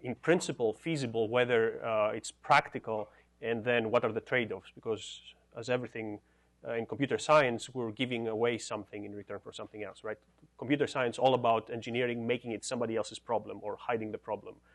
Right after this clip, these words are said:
somewhere else. Um, now, although I come from a security background,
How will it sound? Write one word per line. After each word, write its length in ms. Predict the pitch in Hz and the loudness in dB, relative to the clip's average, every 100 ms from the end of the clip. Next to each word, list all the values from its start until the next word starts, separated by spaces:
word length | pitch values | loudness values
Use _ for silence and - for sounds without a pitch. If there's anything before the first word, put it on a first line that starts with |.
| _ - | _ -14
somewhere 320 | - 113 104 | -8 -4 -4
else. 260 | - - - _ - - - - - | -6 -12 -20 _ -18 -16 -20 -6 8
Um, 540 | 147 143 139 135 131 - - - - | 10 10 8 6 2 -6 -20 -20 0
now, 340 | 165 156 147 - _ _ - | 6 8 8 4 _ _ 0
although 480 | 165 147 139 214 196 | 2 2 4 6 6
I 60 | |
come 200 | 156 165 | 6 2
from 140 | 156 143 | 2 -2
a 40 | |
security 440 | - - 170 160 | -4 -4 -2 0
background, 600 | 120 120 135 135 107 98 | 0 2 2 0 -6 -6